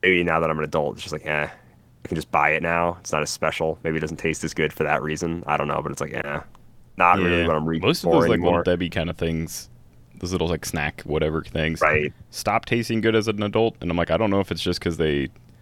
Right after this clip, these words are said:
Speaker 2: started producing 'em en masse and, like, dropped the quality, or if my taste as an adult just simply won't allow me to enjoy stuff like that.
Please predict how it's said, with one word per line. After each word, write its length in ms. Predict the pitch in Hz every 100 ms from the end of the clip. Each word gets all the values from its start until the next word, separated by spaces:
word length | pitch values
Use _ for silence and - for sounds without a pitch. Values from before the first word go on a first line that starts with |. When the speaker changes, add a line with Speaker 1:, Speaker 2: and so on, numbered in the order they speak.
| - -
Speaker 2:
started 400 | - 104 85 73
producing 520 | - 76 80 87 92
'em 100 | 85
en 180 | 85 78
masse 520 | 76 73 82 101 - -
and, 140 | -
like, 300 | 139 60 - - - - - - - - - -
dropped 360 | - 82 82 -
the 80 | 85
quality, 640 | - 71 90 95 107 107 -
or 200 | 62 62
if 200 | - - - - - - - -
my 160 | 92 82
taste 440 | 80 82 80 -
as 120 | 69
an 100 | -
adult 400 | 64 67 65 -
just 240 | - 67 -
simply 320 | - 58 65
won't 260 | 67 78 -
allow 300 | 67 76 65
me 140 | 67
to 160 | - 71
enjoy 420 | 71 - 67 62
stuff 320 | - - -
like 160 | - -
that. 240 | - -